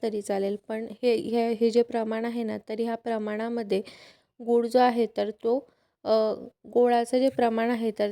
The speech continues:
ते एकदम नॉर्मल होतं. म्हणजे खूप जास्त गोडही नाही होत आणि खूप जास्त फिक्कं पण नाही लागत. अगदी परफेक्ट प्रमाणामध्ये आपला शिरा जो आहे, तर तो तयार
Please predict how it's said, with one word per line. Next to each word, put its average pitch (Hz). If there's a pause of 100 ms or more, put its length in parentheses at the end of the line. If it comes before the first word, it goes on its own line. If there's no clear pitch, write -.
ते 226
एकदम 226
नॉर्मल 226
होतं. 240
म्हणजे 220
खूप 247
जास्त 233
गोडही 226
नाही 240
होत 233
आणि 214
खूप 233
जास्त 220 (100)
फिक्कं 226
पण 226
नाही 214
लागत. 208 (400)
अगदी 226
परफेक्ट 240
प्रमाणामध्ये 226
आपला 214
शिरा 220
जो 220
आहे, 233 (100)
तर 202 (100)
तो 240 (100)
तयार 208